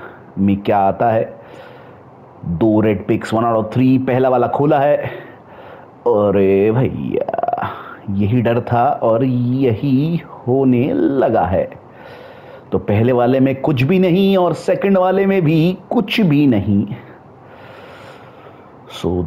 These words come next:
this is quite normal, I believe, for everyone। लेफाउंट और Mendes। Clause ले सकता था पर clause को लिया नहीं।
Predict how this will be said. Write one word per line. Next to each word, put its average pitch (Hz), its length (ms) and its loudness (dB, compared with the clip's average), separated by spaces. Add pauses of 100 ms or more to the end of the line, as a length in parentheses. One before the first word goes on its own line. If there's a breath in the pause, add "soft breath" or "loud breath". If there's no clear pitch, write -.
(120)
this 107 220 -4
is 98 560 -2 (420 loud breath)
quite 165 200 -2
normal, 151 380 0
I - 20 -2
believe, 160 280 0 (180)
for 104 160 2
everyone। 131 300 0 (1800 loud breath)
लेफाउंट 95 640 0
और 98 240 2
Mendes। 90 460 2 (1400 loud breath)
Clause 135 320 -2
ले 139 80 2
सकता 156 280 -4
था 127 400 -4
पर 101 100 0
clause 101 320 -2
को 101 100 -2
लिया 98 340 2
नहीं। 135 240 2